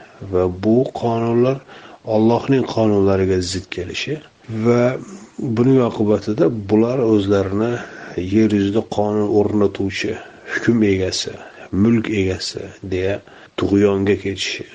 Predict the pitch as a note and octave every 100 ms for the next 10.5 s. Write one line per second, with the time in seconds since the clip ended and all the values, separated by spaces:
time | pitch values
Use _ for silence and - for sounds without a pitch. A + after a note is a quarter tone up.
0 | - - - F#2+ F#2+ F#2+ F2 A#2 A#2 -
1 | - A2 - _ G2+ G2 F#2 E2+ F2 F#2
2 | F#2+ F2+ E2+ - A2+ C3 _ _ - G2+
3 | - - - - _ - - - - -
4 | - - A2+ C#3+ C#3 - A#2+ A2 A2 G#2+
5 | G#2 G2+ G2+ G2+ G2+ A2+ D#3 F3 - -
6 | - - F#2 G2 G#2 G#2+ G#2 - G#2 F#2+
7 | F2+ F2 F2 E2 - - - _ _ _
8 | _ - - - - - - - B2+ A2
9 | A2+ F#2+ F#2 F#2+ F#2 G2 F#2 - F#2 F2
10 | F2+ F2 F2 F2+